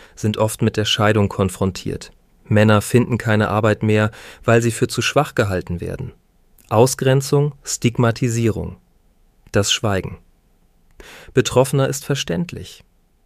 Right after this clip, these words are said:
„Ich habe meinen H-I-V-Status im Alter von dreißig Jahren entdeckt“, erzählt die neunundvierzigjährige Ramata Dio aus Sévaré. Zuvor war der Test ihres Ehemannes positiv ausgefallen. „Danach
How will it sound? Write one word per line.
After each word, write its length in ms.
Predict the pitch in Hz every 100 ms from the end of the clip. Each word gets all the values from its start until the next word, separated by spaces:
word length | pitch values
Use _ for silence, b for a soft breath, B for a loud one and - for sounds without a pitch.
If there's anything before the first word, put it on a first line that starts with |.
| _ _ _ _ _ B B B B
„Ich 180 | 123 135
habe 220 | 139 147
meinen 380 | 127 117 117 107
H-I-V-Status 1040 | 113 110 - 123 127 - 110 113 117 113
im 160 | - 104
Alter 240 | 107 113
von 220 | 107 107 98
dreißig 500 | 98 101 - 107 -
Jahren 300 | 98 92 -
entdeckt“, 500 | 90 87 85 - _ _ _ -
erzählt 400 | 110 - 123 113
die 80 | 110
neunundvierzigjährige 1200 | 107 120 120 - 120 - 110 113 113 110 110 104
Ramata 420 | 110 113 113 113
Dio 460 | 104 104 104 104 110 -
aus 260 | 104 -
Sévaré. 480 | 107 98 95 90 - - _ _ _ _ _ _ -
Zuvor 600 | - 117 - 135 151 170 B B B
war 100 | 113
der 160 | 107 104
Test 340 | - 135 -
ihres 260 | - 104 98
Ehemannes 560 | 123 123 120 110 110 -
positiv 600 | - 135 127 113 135 -
ausgefallen. 720 | 117 135 - - 85 90 - _ _ _ _ _ _ -
„Danach 560 | 113 110 110 107 113